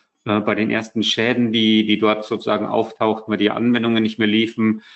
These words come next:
äh, kam relativ schnell dann auch so das Netzwerk in Verruf und tatsächlich war's dann auch so, dass wir, äh, große Netzwerkprobleme hatten und in dem Zusammenhang habe ich dann festgestellt, boah, da ist ja alles,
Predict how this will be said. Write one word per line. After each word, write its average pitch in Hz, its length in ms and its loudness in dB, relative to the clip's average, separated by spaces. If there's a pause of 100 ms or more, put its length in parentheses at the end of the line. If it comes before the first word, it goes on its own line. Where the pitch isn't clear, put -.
(220)
äh, 107 200 0
kam 104 200 -2
relativ 107 380 0
schnell 104 240 0
dann 104 160 -2
auch 98 180 -2
so 98 240 0
das 95 160 -2
Netzwerk 123 400 0
in 117 160 0
Verruf 113 460 2
und 101 400 -2
tatsächlich 101 400 -4
war's 98 180 2
dann 98 140 0
auch 95 140 -2
so, 98 80 0
dass 98 220 -2
wir, 98 220 0 (440)
äh, 107 120 0
große 98 320 -4
Netzwerkprobleme 117 800 2
hatten 104 360 0
und 98 440 0
in 98 220 0
dem 101 180 0
Zusammenhang 98 680 0
habe 98 180 -4
ich 92 40 -10
dann 98 140 -6
festgestellt, - 580 -4
boah, 110 240 2
da 107 100 2
ist 101 140 -4
ja 104 60 0
alles, 107 420 -2